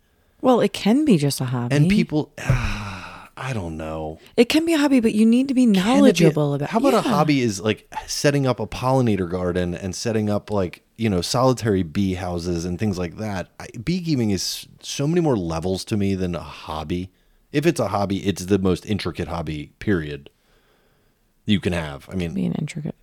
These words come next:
Speaker 1: I mean
Speaker 2: it's wild, but it, these videos just, they downplay what beekeeping is. They make people give, like, a sense of, a false sense of reality to
Speaker 1: And,
Speaker 2: what
Speaker 1: like, that's
Speaker 2: beekeeping
Speaker 1: cool. I'll do
Speaker 2: is.
Speaker 1: that, and then I'll be a crappy beekeeper and have a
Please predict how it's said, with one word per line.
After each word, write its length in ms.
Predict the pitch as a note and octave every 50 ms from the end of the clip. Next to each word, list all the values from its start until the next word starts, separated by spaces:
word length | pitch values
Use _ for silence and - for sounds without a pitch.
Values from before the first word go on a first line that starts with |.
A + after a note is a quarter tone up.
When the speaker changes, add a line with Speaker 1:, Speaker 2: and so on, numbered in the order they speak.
| - -
Speaker 1:
I 40 |
mean 300 | D#3 D#3+ D#3+ D3+ D3 D3+ - _ _ _ _ _ - - - _ -
Speaker 2:
it's 180 | D#3 D#3 -
wild, 340 | D3 D3+ D#3 D3+ C#3+ - - -
but 200 | D#3 C#3+ - -
it, 260 | - B2+ G#2+ - - - A#2
these 300 | B2 A#2 D3 D#3 C3 A#2
videos 400 | B2 D3 D3 D3 C#3+ C#3 B2+ G#2+
just, 160 | A#2 A2+ - A2+ G#2+ - _ -
they 160 | G2+ A#2 A#2
downplay 600 | G#2+ F2 - A2+ A2 A2 A2+ G#2+ - G#2 G#2+ G#2
what 200 | G2 F#2+ F#2+ E2+
beekeeping 440 | - F#2+ F#2 E2+ F2 F#2+ E2 F2 F2
is. 180 | E2+ E2 D2+ D2
They 120 | F2+ F2+
make 260 | F2+ F#2+ G#2+ G#2+ G2
people 440 | - B2 A#2 A2 G#2+ G#2+ G#2 F#2 - - - F#2+ F#2
give, 200 | G2+ A2 G2 G2
like, 140 | G2+ F#2+ F2+
a 80 | E2+
sense 500 | - - - - A2+ G#2 G#2+ A2 - -
of, 300 | A#2 G2+ F2 - - - _ _ _ _ _ _ _ - - - _ _ _ _ -
a 80 | G#2+
false 400 | - - - - A#2+ B2 B2 A#2+
sense 320 | - - - A#2 G#2+ - G#2+
of 100 | F#2 F#2
reality 720 | F#2+ F#2 F2+ E2+ E2 E2+ E2+ E2 D#2+ D#2 D#2 D2 D2 - _ _ _ _
to 100 | - -
Speaker 1:
And, 80 | G3 G3+
Speaker 2:
what 140 | G3+ G3+ -
Speaker 1:
like, 60 | -
that's 220 | - G#3 A3+ - -
Speaker 2:
beekeeping 200 | G#3+ A3 A3+ G#3+ F#3+
Speaker 1:
cool. 60 | E3+ E3+
I'll 60 | F#3+ G3
do 120 | - G#3
Speaker 2:
is. 60 | G3 A3
Speaker 1:
that, 200 | A3+ A#3 G#3 F3
and 160 | - E3+ F3
then 100 | F3+ F3+
I'll 60 | F#3+
be 120 | F#3+ F#3 F#3
a 40 | F3
crappy 280 | - F#3 F#3 - F#3
beekeeper 400 | E3 F#3+ F#3+ E3+ - D#3+ - D3 C3+
and 160 | C#3 C#3 C3
have 160 | D3 C#3+ C#3+
a 80 | D3